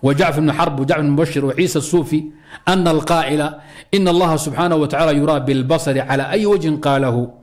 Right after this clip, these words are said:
والقائل إنه جل ذكره جسم على أي وجه قاله. فهما مشابهان لله بخلقه غير عارفين به.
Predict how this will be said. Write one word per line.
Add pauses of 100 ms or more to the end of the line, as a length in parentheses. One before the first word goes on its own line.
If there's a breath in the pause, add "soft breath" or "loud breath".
(720 loud breath)
والقائل (380 loud breath)
إنه
جل
ذكره
جسم
على
أي
وجه
قاله. (580 loud breath)
فهما
مشابهان
لله
بخلقه
غير
عارفين
به.